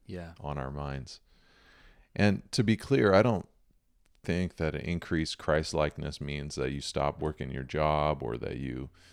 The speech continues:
Speaker 2: you know, become odd or anything like that. I don't
Speaker 1: Right.
Speaker 2: think any of that stuff.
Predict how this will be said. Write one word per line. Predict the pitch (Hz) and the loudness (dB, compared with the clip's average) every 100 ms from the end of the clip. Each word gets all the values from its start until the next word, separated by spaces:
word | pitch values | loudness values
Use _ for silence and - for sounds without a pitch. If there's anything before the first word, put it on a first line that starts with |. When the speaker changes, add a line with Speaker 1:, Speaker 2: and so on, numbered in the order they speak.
| - - | -20 -12
Speaker 2:
you | 69 | -8
know, | 67 | -6
become | - - 78 69 | -8 -6 -6 -4
odd | 67 71 71 73 76 | -6 -4 -4 -2 -4
or | - | -4
anything | 71 78 73 78 | -6 -6 -6 -6
like | 73 - | -8 -8
that. | - | -6
I | |
don't | - - | -6 -6
Speaker 1:
Right. | - | -6
Speaker 2:
think | 98 | -6
any | 92 123 | -4 -2
of | 78 | -2
that | 69 - - | -2 -4 -6
stuff. | - 60 60 | -6 -6 -6